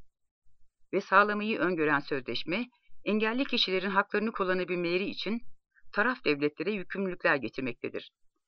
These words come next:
Sözleşme, yükümlülüklerin ulusal düzeyde koordinasyonu ve izlenmesi için bir koordinasyon kurumu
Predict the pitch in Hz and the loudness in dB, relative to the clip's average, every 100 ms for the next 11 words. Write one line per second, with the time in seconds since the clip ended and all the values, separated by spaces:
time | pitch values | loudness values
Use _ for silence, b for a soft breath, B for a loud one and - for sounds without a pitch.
0 | _ - 196 156 143 160 226 285 _ 190 | _ -2 0 2 0 0 -2 -4 _ -6
1 | 202 233 233 226 - 226 247 214 214 - | -2 0 0 0 -2 2 2 2 -6 0
2 | 254 175 156 143 143 156 143 135 135 131 | -2 0 -2 0 0 2 2 2 -2 -2
3 | 131 131 226 - - - - _ _ _ | -2 -2 -2 -6 -20 -20 -20 _ _ _
4 | 196 202 190 208 214 214 208 - 226 220 | 0 2 6 6 6 0 -6 -2 -2 0
5 | 180 220 - 208 202 208 202 - 226 - | -2 -4 0 0 2 0 0 0 -2 -2
6 | 135 139 | -2 -2